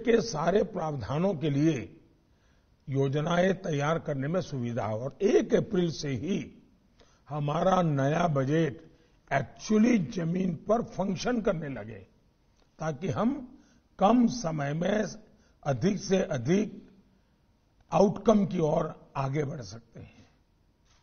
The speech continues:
मैं आप सबका बहुत आग्रह से अनुरोध करता हूं कि आज की इस चर्चा को जीवंत बनाइए। और मैं सरकार की तरफ से ज्यादा भाषणबाजी करने के पक्ष में नहीं हूं, मुझे तो आपसे सुनना है।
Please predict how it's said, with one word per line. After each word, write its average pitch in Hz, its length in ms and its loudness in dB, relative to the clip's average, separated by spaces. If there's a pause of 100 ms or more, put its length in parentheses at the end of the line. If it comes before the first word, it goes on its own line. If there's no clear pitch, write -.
(140)
मैं 113 120 -6
आप 120 160 -4
सबका 143 400 -6
बहुत 127 380 0
आग्रह 147 360 0
से 156 120 -4 (1000)
अनुरोध 135 440 2
करता 139 280 -10
हूं 113 180 -12 (760)
कि 156 60 -10
आज 143 300 0
की 190 100 -2
इस - 140 -2
चर्चा 151 360 -2
को 160 160 0
जीवंत 165 400 0
बनाइए। 101 500 -6 (600)
और 202 200 6
मैं 208 500 4 (580)
सरकार 175 520 0
की 202 160 2
तरफ 190 320 0
से 196 120 2
ज्यादा 180 340 0
भाषणबाजी 180 640 0
करने 175 280 -2
के 175 100 -4
पक्ष 160 260 -10
में 175 140 -4
नहीं 147 220 -4
हूं, 101 340 -12 (760)
मुझे 151 260 4
तो 190 120 4
आपसे 202 540 2
सुनना 143 360 -6
है। - 300 -18